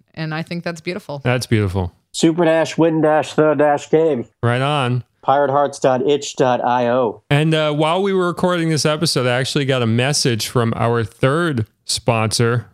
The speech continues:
Speaker 2: Rick Harper.
Speaker 3: Sup, Rick?
Speaker 2: And he sent us a message
Speaker 3: The Harp.
Speaker 2: saying, yeah, we love the Harps. He says, "I'm on a road trip and need more smug. Where the fuck is the new episode?"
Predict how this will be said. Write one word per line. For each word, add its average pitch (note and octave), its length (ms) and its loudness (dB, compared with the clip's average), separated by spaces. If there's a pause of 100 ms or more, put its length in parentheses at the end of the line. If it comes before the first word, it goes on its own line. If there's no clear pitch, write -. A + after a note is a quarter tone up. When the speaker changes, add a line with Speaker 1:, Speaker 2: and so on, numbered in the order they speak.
Speaker 2:
Rick B2+ 320 0
Harper. B2 800 -2 (140)
Speaker 3:
Sup, D#3+ 500 0
Rick? C#3+ 320 0 (160)
Speaker 2:
And A#2+ 200 2
he D#3+ 120 2
sent D3+ 360 0
us C3 180 0
a C3 40 2
message A#2+ 460 0
Speaker 3:
The B2+ 60 -2
Harp. C3 220 2
Speaker 2:
saying, A#2+ 460 2 (180)
yeah, A2+ 260 0 (160)
we B2+ 140 0
love C#3+ 260 0
the A2 100 2
Harps. G#2+ 520 0 (240)
He D3+ 160 4
says, C3+ 360 0
"I'm D#3+ 200 0
on E3 100 0
a D3 60 0
road D3+ 280 0
trip C#3 320 0
and B2 140 2
need C#3+ 180 0
more C#3 220 0
smug. D3+ 440 0
Where D3 180 0
the D#3+ 80 -2
fuck D3+ 280 -2
is D3+ 160 0
the D3+ 80 0
new E3 220 0
episode?" B2 640 -2